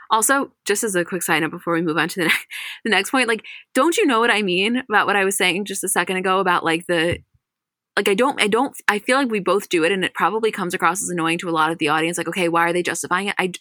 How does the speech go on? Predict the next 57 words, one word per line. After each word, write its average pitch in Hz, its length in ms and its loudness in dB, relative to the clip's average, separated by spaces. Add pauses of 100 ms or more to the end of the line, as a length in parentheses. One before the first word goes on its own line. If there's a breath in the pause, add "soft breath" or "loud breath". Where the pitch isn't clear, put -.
the 196 100 0
reason 233 240 -2
I'm, 208 200 -2
just 208 220 -6
so 190 80 0
that 170 100 -2
you 175 80 -4
guys, 160 300 0 (220)
I - 100 0
can 175 120 -6
be 165 100 -2
really 165 180 2
transparent, 170 560 -2 (640 loud breath)
I 202 80 4
don't 247 180 2
respond 185 400 2
well 165 200 2
to, 175 100 -6
like, 160 180 -2
people 165 220 -6
misinterpreting 165 600 -2
my 160 120 -2
point. 170 400 -4 (220 loud breath)
So 220 120 2
I 208 60 4
would 208 140 0
always 262 220 2
rather 208 240 2
just, 202 120 -2
like, 175 200 -2
take 190 240 0
an 196 80 2
extra 175 260 0
second 185 260 0
to 202 60 -8
be 180 140 0
like, 170 200 0 (200)
"There's 247 160 2
nothing 262 260 4
wrong 240 200 4
with 240 100 0
the 240 100 -2
Rent 220 240 2
the 220 80 0
Runway," 220 300 2
than, 180 120 0
like, 180 240 0
not 190 280 2
make 196 140 2
that 190 160 0
clarification 196 540 0
and 170 80 2
then 170 80 2
have 180 160 0
somebody 196 360 2
be 185 100 2
like, 170 180 2